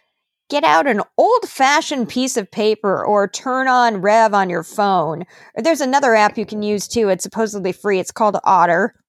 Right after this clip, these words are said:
And another one too, I can't remember, that was just recommended to me. But these voice apps are fantastic because you can very quickly record on your phone,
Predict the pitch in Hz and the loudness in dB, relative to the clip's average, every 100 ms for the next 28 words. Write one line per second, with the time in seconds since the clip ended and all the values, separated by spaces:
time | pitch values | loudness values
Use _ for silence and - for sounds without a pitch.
0 | _ _ _ _ _ _ _ _ 214 214 | _ _ _ _ _ _ _ _ -2 0
1 | 220 202 208 247 262 269 226 208 190 269 | 2 0 0 2 2 2 0 0 -2 0
2 | 226 196 233 214 - 196 190 190 196 202 | 0 0 -2 -4 -2 -4 -4 -4 -2 -2
3 | 208 175 170 110 190 170 190 - 180 170 | 0 0 0 0 -2 -6 -8 -6 -4 -4
4 | 180 175 180 175 185 175 170 _ - - | -4 -4 -4 -6 -6 -6 -6 _ -20 -20
5 | _ - 220 220 233 214 254 339 339 - | _ -2 -2 0 0 0 0 2 2 2
6 | 233 233 - 202 - 208 196 190 - 233 | 4 2 2 -2 0 0 0 -2 -2 2
7 | 240 240 - 175 - 202 - 202 185 208 | 2 2 -2 -2 -2 -8 -2 -2 -2 -4
8 | 196 208 190 226 226 214 - - 269 - | -4 -4 0 2 2 0 -4 -4 -4 -2
9 | 233 190 175 175 _ _ _ _ _ _ | 0 0 0 -4 _ _ _ _ _ _
10 | _ - 214 - 277 285 285 233 220 190 | _ -6 -6 -4 -2 2 4 2 2 -2
11 | 180 - 214 196 185 180 | -4 -2 0 2 0 -2